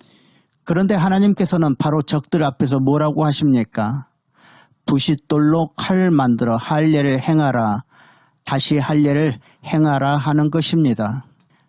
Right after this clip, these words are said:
할례가 뭐냐? 쉽게 말하면 이스라엘 백성들은 "나는 하나님의 백성이다. 나는 하나님에 속한 사람이라는" 표시로 남자의 가장 중요한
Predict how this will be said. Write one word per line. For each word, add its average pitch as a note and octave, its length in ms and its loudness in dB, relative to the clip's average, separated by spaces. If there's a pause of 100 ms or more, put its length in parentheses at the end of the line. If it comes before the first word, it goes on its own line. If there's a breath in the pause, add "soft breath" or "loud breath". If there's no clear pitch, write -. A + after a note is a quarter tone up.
(160)
할례가 F3 500 0
뭐냐? B2+ 520 0 (380)
쉽게 - 380 -2
말하면 C3+ 560 0 (640)
이스라엘 G3+ 360 0
백성들은 F3 640 0
"나는 C#3 300 0
하나님의 E3 460 0
백성이다. C3 920 0
나는 C3+ 380 0
하나님에 E3 500 0
속한 D3 400 -4
사람이라는" D3+ 760 0
표시로 B2+ 680 -2 (320 soft breath)
남자의 C#3+ 460 0
가장 D3+ 480 -2
중요한 D#3+ 540 0